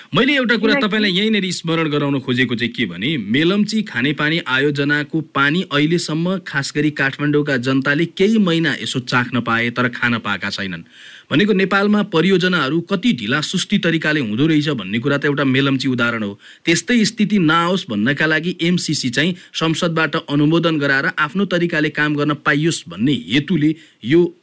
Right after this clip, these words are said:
Speaker 1: यस, यस संसदबाट अगाडि बढाउन खोजिएको भन्ने कुरा
Speaker 2: ओ, ओ।
Speaker 1: त्यति प्रष्ट रूपमा अमेरिकाले भन्दा भन्दै, धेरै दलहरूले भन्दा भन्दै तपाईँहरू चाहिँ किन
Speaker 2: होइन।
Speaker 1: चर्को राष्ट्रवादी बन्न खोजे?
Speaker 2: होइन, होइन, होइन। यो, यो यस्तो चाहिँ होइन धीरजी। पहिलो सम्झौतामा,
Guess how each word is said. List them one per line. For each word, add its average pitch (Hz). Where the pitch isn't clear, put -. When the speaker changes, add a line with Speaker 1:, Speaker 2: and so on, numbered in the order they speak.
Speaker 1:
यस, 143
यस 143
संसदबाट 165
अगाडि 143
बढाउन 139
खोजिएको 123
भन्ने 95
कुरा 123
Speaker 2:
ओ, -
ओ। -
Speaker 1:
त्यति 190
प्रष्ट 233
रूपमा 208
अमेरिकाले 165
भन्दा 127
भन्दै, 139
धेरै 127
दलहरूले 156
भन्दा 120
भन्दै 131
तपाईँहरू 196
चाहिँ 180
किन 190
Speaker 2:
होइन। 220
Speaker 1:
चर्को 202
राष्ट्रवादी 131
बन्न 113
खोजे? -
Speaker 2:
होइन, 247
होइन, 185
होइन। 165
यो, 208
यो 220
यस्तो 214
चाहिँ 185
होइन 165
धीरजी। 147
पहिलो 262
सम्झौतामा, 214